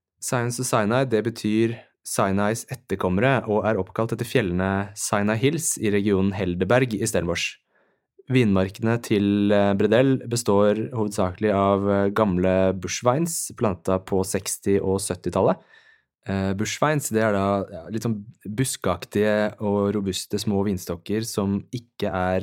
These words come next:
eh, bundet opp, og som egner seg spesielt godt i varme områder, siden de ikke er avhengig av ekstra vanning. Science of Sinai lager både hvite viner på Chenin Blanc og Grenache Blanc,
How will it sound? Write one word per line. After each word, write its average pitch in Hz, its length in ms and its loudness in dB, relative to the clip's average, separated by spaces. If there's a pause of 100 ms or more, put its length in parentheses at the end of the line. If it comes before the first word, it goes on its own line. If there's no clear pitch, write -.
eh, 98 300 -2
bundet 104 340 -2
opp, 165 300 -2
og 104 100 -2
som 110 120 -2
egner 87 260 -2
seg 92 200 -2
spesielt 101 440 -4
godt - 440 -10
i 98 140 -2
varme 95 320 0
områder, 87 320 -2
siden 98 240 -2
de 95 140 0
ikke 90 180 -6
er 95 60 0
avhengig 87 340 -2
av 90 80 -4
ekstra 98 340 -6
vanning. 101 440 0 (640)
Science 110 400 0
of - 60 -10 (100)
Sinai 117 240 4
lager 110 420 4
både 101 600 4
hvite 117 500 0
viner 107 360 4
på 95 680 4
Chenin 101 340 2
Blanc 101 400 2
og 95 260 4
Grenache 95 380 -2
Blanc, 175 240 2